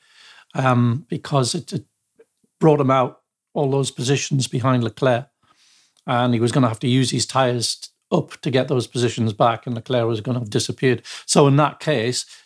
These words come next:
because he'd overworked his tyres on the two restarts, one from the V S C and one from the, the first safety car, he'd had to make that early pit stop, and the field was still very compressed. So in this case, that five-second penalty was actually pretty punishing, and he may have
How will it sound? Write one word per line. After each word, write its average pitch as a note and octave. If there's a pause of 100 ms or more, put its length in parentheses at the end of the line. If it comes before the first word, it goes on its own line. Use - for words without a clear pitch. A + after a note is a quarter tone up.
(960)
because C3+ (560)
he'd B2
overworked B2+
his -
tyres A#2+
on A#2
the A2+
two A#2+
restarts, A2+
one A#2+
from -
the A2
V A2+
S G#2+
C A#2
and A2
one A#2
from A#2
the, A2 (220)
the C#3+
first D3
safety B2+
car, B2 (540)
he'd F3
had D#3
to D3+
make C#3+
that C3
early A#2+
pit D3
stop, -
and A#2
the A#2
field C#3+
was B2
still B2
very A2+
compressed. B2
So B2 (440)
in C#3
this D3
case, D#3
that -
five-second C#3+
penalty B2
was A#2+
actually B2
pretty A2
punishing, D3
and A#2
he C3
may D3
have C3